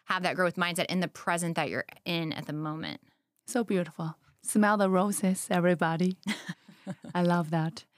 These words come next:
Speaker 2: So my last question, Kara, is, you know, with,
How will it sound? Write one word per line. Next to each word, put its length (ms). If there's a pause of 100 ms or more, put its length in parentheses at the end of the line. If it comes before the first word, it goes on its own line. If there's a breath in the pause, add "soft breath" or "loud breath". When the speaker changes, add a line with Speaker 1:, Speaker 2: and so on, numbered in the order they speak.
(380 loud breath)
Speaker 2:
So 80
my 100
last 320
question, 520
Kara, 440
is, 140
you 80
know, 120
with, 440